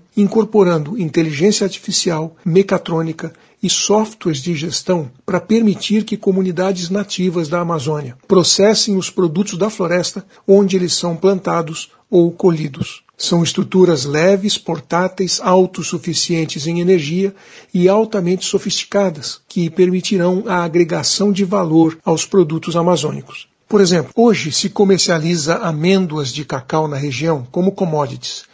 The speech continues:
vendidas por tonelada, quatorze ou quinze mil reais a tonelada, e com um elevado custo logístico para o transporte até os centros industriais,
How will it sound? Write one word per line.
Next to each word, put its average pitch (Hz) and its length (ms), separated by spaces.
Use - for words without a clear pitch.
vendidas 214 420
por - 180
tonelada, 170 680
quatorze 160 500
ou 143 60
quinze 170 400
mil 165 180
reais 151 380
a 139 60
tonelada, 143 500
e 214 80
com 233 220
um 214 240
elevado 185 500
custo - 400
logístico 190 720
para 170 160
o - 20
transporte 175 580
até 196 200
os 190 160
centros 160 320
industriais, 180 640